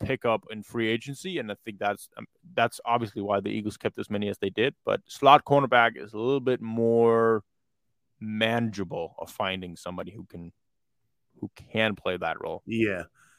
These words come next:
Speaker 2: There's not
Speaker 1: I
Speaker 2: a
Speaker 1: think Mario
Speaker 2: ton.
Speaker 1: Goodrich was all right. I mean, Mario
Speaker 2: He had,
Speaker 1: had
Speaker 2: he had the two blown coverages. He had the one,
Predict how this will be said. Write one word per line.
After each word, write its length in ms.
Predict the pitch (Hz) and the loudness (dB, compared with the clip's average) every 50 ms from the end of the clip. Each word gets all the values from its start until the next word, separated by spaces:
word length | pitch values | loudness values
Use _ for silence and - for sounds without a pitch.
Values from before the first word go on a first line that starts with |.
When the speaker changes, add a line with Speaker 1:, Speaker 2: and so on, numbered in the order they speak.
| _ _ - | _ _ -8
Speaker 2:
There's 140 | 104 107 110 | -6 -4 2
not 260 | 123 127 127 135 143 | 8 10 12 12 12
Speaker 1:
I 40 | 208 | 12
Speaker 2:
a 20 | |
Speaker 1:
think 160 | 240 262 247 196 | 12 12 12 12
Mario 240 | 180 196 220 220 | 12 12 12 12
Speaker 2:
ton. 80 | 202 147 | 12 12
Speaker 1:
Goodrich 340 | 196 214 202 214 202 - - | 10 8 8 6 2 2 2
was 140 | 170 156 190 | 2 2 2
all 100 | 180 165 | 2 2
right. 240 | 156 185 180 127 | 2 2 2 2
I 40 | 104 | 0
mean, 180 | 113 120 117 - _ _ - - _ _ _ _ - | 0 -4 -6 -6 _ _ -20 -20 _ _ _ _ -6
Mario 440 | - 139 147 170 180 185 185 180 | 2 6 6 8 8 10 10 10
Speaker 2:
He 60 | 160 170 | 10 10
had, 60 | 160 | 8
Speaker 1:
had 60 | 151 | 8
Speaker 2:
he 100 | 147 175 | 8 6
had 100 | 196 196 | 6 6
the 80 | 185 190 | 6 2
two 240 | - - 190 202 196 | 0 4 6 6 6
blown 280 | 156 165 180 180 170 | 6 6 8 8 8
coverages. 720 | 165 - 143 147 135 139 143 139 127 143 139 139 131 127 | 6 6 4 4 6 4 0 2 4 4 4 4 4 2
He 80 | - 139 | 4 4
had 120 | 135 127 | 4 6
the 60 | 135 127 | 6 4
one, 440 | 120 123 123 131 131 131 131 127 | 2 4 4 4 4 4 2 -2